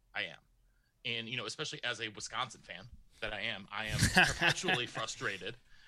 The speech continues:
Speaker 1: that we will never beat Ohio State.
Speaker 2: Ever.
Speaker 1: It doesn't matter. Even with the greatest recruiting classes that we've ever had, we're never, we're not gonna beat them. So we need an expanded playoff, yes. But also one of the things that at least I, I'm a little bit older than you guys.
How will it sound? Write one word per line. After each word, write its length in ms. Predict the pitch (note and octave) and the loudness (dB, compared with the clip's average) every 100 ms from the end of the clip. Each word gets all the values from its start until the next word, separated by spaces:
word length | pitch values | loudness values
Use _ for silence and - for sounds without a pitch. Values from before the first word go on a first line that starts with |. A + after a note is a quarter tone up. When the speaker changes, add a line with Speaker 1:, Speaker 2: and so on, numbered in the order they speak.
| - - | -10 -2
Speaker 1:
that 280 | A#2+ G2+ | -2 -2
we 140 | A2 B2 | -6 -8
will 160 | A#2 | -6
never 300 | G#2+ G2 B2+ | -4 -2 -2
beat 180 | G#2 F#2 | -4 -6
Ohio 360 | E2+ - D#2+ C#2+ | -6 -10 -12 -10
State. 280 | - - - | -12 -12 -4
Speaker 2:
Ever. 140 | A2+ G2+ | 0 2
Speaker 1:
It 60 | |
doesn't 280 | G2+ G2+ - | 0 0 -4
matter. 220 | G2 A2+ G#2 | -2 -2 -2
Even 320 | A#2 C3 A#2+ | -4 -6 -4
with 180 | A#2+ G#2 | -4 -4
the 60 | |
greatest 340 | A2+ A#2+ B2 - | -4 -2 -4 -6
recruiting 280 | - B2 | -12 -10
classes 280 | B2 A2 G#2 | -8 -8 -8
that 140 | A2+ F#2+ | -8 -6
we've 180 | G#2 - - | -8 -8 -6
ever 160 | B2+ A#2 | -4 -2
had, 260 | C3 A2 - _ _ _ - | -2 -2 -4 _ _ _ -6
we're 80 | |
never, 240 | A2+ C3 - _ _ | -4 -4 -6 _ _
we're 80 | B2 | -2
not 180 | B2+ - | -2 -2
gonna 160 | G2+ | -8
beat 240 | F2 D#2 - | -14 -16 -18
them. 100 | - _ | -20 _
So 440 | - - B2 A2+ A2 _ - - - - - - _ _ _ | -12 -4 -2 -2 -4 _ -20 -20 -20 -20 -20 -20 _ _ _
we 120 | D3 E3 | -4 0
need 160 | D#3+ | 0
an 80 | D#3+ | -2
expanded 400 | C3+ - D3+ B2 | -6 -6 -4 -4
playoff, 360 | - C3+ A#2+ A#2 | -4 -2 -2 -2
yes. 380 | A2+ G#2+ G#2 - - | -2 -2 -2 -6 -10
But 220 | C3+ A#2+ - _ | -4 -2 -4 _
also 600 | C3+ F#3+ F#3+ A3 G#3+ F#3+ - - | 0 0 0 0 0 -2 -6 -14
one 340 | B2+ C3+ G3+ | -6 -2 0
of 80 | F3+ | -2
the 80 | C#3+ | -8
things 360 | - D#3+ C#3+ D3+ | -6 -4 -4 -6
that 80 | |
at 60 | A2 | -4
least 260 | B2 - - - | -6 -8 -12 -4
I, 120 | A#2+ - - | -4 -4 -2
I'm 160 | D#3+ G3 | -2 0
a 40 | |
little 180 | D3 D3 | -2 0
bit 100 | - | 0
older 200 | A2+ B2 | -2 -2
than 160 | C#3+ D3 | -4 -4
you 80 | |
guys. 480 | D3 D3+ C#3+ D#3 - | -2 -2 -4 -6 -12